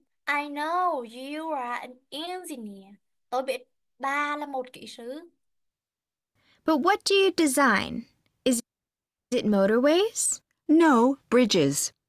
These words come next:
Speaker 3: In the future, I'd like to design skyscrapers because they're very exciting.
Speaker 1: Ừ, bà này là một kỹ sư. And she design bridge.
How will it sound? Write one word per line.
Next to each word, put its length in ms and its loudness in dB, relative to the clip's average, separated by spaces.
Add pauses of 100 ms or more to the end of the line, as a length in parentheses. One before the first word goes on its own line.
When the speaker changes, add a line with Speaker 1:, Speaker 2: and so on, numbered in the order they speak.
(220)
Speaker 3:
In 160 6
the 80 6
future, 460 4
I'd 160 4
like 240 2
to 120 2
design 460 6
skyscrapers 960 0
because 360 2
they're 180 4
very 480 4
exciting. 640 2 (240)
Speaker 1:
Ừ, 340 -12
bà 160 -4
này 120 -10
là 100 -8
một 200 -14
kỹ 140 -18
sư. 340 -12 (500)
And 460 -4
she 520 -8 (100)
design 640 -6
bridge. 680 -2